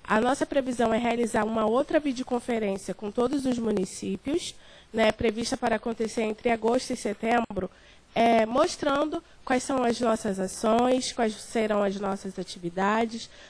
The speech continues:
dando um suporte aos municípios para que eles também possam realizar ações e atividades alusivas ao Dia Mundial da Alimentação, né? A gente não trabalha somente com um dia,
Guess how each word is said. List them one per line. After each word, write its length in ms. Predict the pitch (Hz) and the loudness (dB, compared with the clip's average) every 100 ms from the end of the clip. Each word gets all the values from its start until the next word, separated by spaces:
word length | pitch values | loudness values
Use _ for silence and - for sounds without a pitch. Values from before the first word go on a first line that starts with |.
| - | -2
dando 300 | 226 277 285 | 2 2 0
um 80 | 285 | -2
suporte 560 | - 247 240 262 - | -2 2 4 4 4
aos 120 | 262 | 0
municípios 720 | 247 240 233 - 285 - 302 - - - | 2 0 -2 -2 -4 -2 -4 -8 -18 -8
para 180 | - 240 | 0 0
que 140 | - | 2
eles 240 | 262 254 254 | 2 2 2
também 300 | 277 262 285 | 2 2 0
possam 520 | - 277 294 - 349 | 4 6 6 4 2
realizar 760 | 320 285 262 247 220 214 233 302 - - | 4 4 2 0 4 6 6 4 -4 -2
ações 460 | 214 226 - 262 302 | 0 2 2 2 4
e 60 | |
atividades 640 | 285 - 240 214 220 247 233 | 2 0 -2 4 4 4 2
alusivas 720 | 254 247 220 247 269 277 - - - - | 2 2 0 0 0 -2 -4 -16 -12 2
ao 140 | 226 | 4
Dia 180 | 220 254 | 6 6
Mundial 340 | 254 240 254 | 6 4 4
da 80 | 247 | 4
Alimentação, 720 | 247 254 247 277 302 - 165 - - - | 2 2 2 0 -4 -4 -6 -8 -20 -6
né? 140 | 220 220 | 2 4
A 60 | |
gente 300 | 226 233 269 - - _ | 4 2 -2 -4 -18 _
não 180 | 240 269 | 2 4
trabalha 460 | 330 294 240 233 226 | 4 4 6 6 4
somente 400 | 247 233 214 - | 2 2 0 -2
com 120 | 214 | -2
um 80 | 214 | -2
dia, 400 | 190 202 220 | 0 -2 0